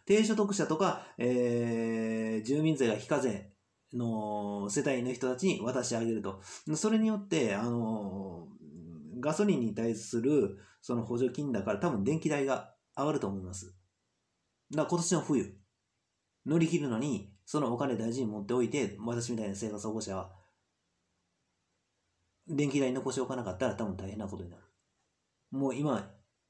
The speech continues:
一度の、もう皆さん分かってるでしょ？百五十円ぐらいなんですから。で、原油価格は、もう僕は言-、言ってます。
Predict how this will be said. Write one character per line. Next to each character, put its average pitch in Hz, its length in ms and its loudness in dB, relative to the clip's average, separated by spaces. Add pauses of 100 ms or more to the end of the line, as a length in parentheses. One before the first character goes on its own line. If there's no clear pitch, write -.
(280)
一 170 220 4
度 131 60 6
の、 110 80 2
も 117 120 2
う 113 40 2
皆 135 160 2
さ 110 80 0
ん 110 60 2
分 135 40 -2
か 156 80 2
っ 143 60 -2
て 156 60 4
る 127 40 4
で 101 60 0
し 139 80 0
ょ？ 156 240 -4 (320)
百 156 180 2
五 147 100 4
十 143 60 4
円 139 100 2
ぐ 135 80 4
ら 120 80 2
い 101 60 -2
な 95 60 -4
ん 92 80 -6
で 87 40 -8
す - 80 -8
か 90 100 -12
ら。 90 120 -16 (580)
で、 135 140 2
原 139 120 4
油 160 140 4
価 165 200 4
格 135 100 -4
は、 156 480 0
も 131 120 0
う - 20 0
僕 143 140 2
は 185 140 6
言-、 117 160 2 (200)
言 131 140 0
っ - 20 -6
て 123 100 0
ま 113 80 2
す。 101 160 -4